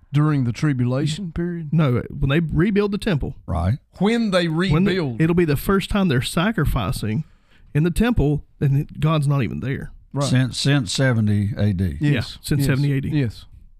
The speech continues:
Speaker 1: Absolutely.
Speaker 2: That's kind of odd.
Speaker 3: Well, actually, the Ark of the Covenant wasn't there then.
Speaker 1: No, it
Speaker 2: Yeah.
Speaker 1: wasn't. The thing that is intriguing to me with what you're saying and even what
Speaker 2: Mm-hmm.
Speaker 1: Jason's bringing up is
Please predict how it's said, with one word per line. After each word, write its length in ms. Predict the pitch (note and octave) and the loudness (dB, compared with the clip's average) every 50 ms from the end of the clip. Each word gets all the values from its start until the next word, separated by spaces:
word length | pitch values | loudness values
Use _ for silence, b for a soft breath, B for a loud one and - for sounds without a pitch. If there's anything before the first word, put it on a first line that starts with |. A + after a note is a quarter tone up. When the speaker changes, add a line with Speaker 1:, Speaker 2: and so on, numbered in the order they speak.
| - - - | -12 -4 -2
Speaker 1:
Absolutely. 600 | C#3 D3 B2+ - - C3 B2+ B2 A2+ G#2+ G#2 - - - - - | -2 -2 -2 -4 -8 -10 -10 -10 -10 -12 -16 -20 -20 -8 -4 -2
Speaker 2:
That's 120 | C#3+ - | -2 0
kind 160 | - - F3 D3 | 0 0 0 0
of 120 | - - | 0 -2
odd. 300 | B2 C3+ A#2 C3 C#3+ - - | -4 -4 -4 -6 -8 -6 -4
Speaker 3:
Well, 120 | - A2+ C#3 | 0 2 2
actually, 380 | E3+ A3 G3 - - C#3 B2+ | 2 2 0 0 0 2 2
the 100 | B2 C3+ | 4 4
Ark 220 | C3 D3 C3+ - B2 | 2 2 0 0 0
of 80 | G2+ | 0
the 80 | F#2 G2 | 0 0
Covenant 440 | - - D#3+ F#3+ G3+ B2 G#2 G#2 G2+ | 0 0 0 0 0 0 0 0 0
wasn't 260 | G#2+ A2 G#2+ G#2 G#2 | 0 2 2 2 2
there 200 | G#2+ G#2 G2+ F#2+ | 2 2 2 2
then. 400 | F2+ A2+ D3+ E3+ - - - - - - _ _ | 2 0 0 -2 -4 -6 -10 -18 -20 -20 _ _
Speaker 1:
No, 240 | - F#3 F#3 D#3 - | -2 0 0 0 2
it 60 | D3 | 2
Speaker 2:
Yeah. 100 | C#3+ - F#3 | 2 2 0
Speaker 1:
wasn't. 240 | G#3 F3 - - - - A3 | 0 -2 -6 -12 -12 -8 -4
The 100 | A3 G3 | -4 -2
thing 340 | - - E4 F4 F4+ F4 D4+ | 0 0 -2 -2 -2 -2 -2
that 140 | A#3+ G3+ F3 | 0 0 0
is 180 | E3+ D3 D3+ | 0 0 0
intriguing 640 | F3+ D#3 - - A3+ B3+ C4 B3+ F#3 F3+ F3 D3+ C3 | -2 -4 -2 -2 -2 0 0 0 0 0 0 0 0
to 80 | B2+ C3+ | 0 0
me 540 | C3 B2+ B2+ A#2+ A2 A2+ B2 B2 B2 - _ _ - | 0 0 0 -2 -2 -4 -4 -6 -8 -12 _ _ -2
with 240 | E3+ D3+ C#3+ - | 0 0 0 0
what 240 | F#3 F#3 F3 - - | 0 0 0 0 0
you're 120 | F#3+ E3 A#2+ | 0 0 0
saying 600 | - - G#3+ F#3+ F#3 F#3 F3+ F3 F3 E3 D#3 - B B B B B | 0 0 0 2 2 0 0 0 0 -2 -4 -4 B B B B B
and 240 | D#3 D#3 D3+ D3 D#3+ | -2 -2 -2 0 -2
even 280 | F3+ F#3+ F3 F3 D3 | -2 -2 0 0 0
what 160 | F3+ F3 D#3+ | 0 0 -2
Speaker 2:
Mm-hmm. 80 | - D3 | -2 0
Speaker 1:
Jason's 400 | C3+ E3+ F#3 F3+ C3+ - D#3 B2+ | 0 2 0 0 -2 -4 -6 -6
bringing 320 | A#2+ D#3 D#3+ D3+ D3 D3 D#3+ | -4 -2 -2 -2 0 -2 -2
up 160 | D#3 - - - | -4 -4 -4 -2
is 180 | C#3+ C3+ B2 | -2 -2 -2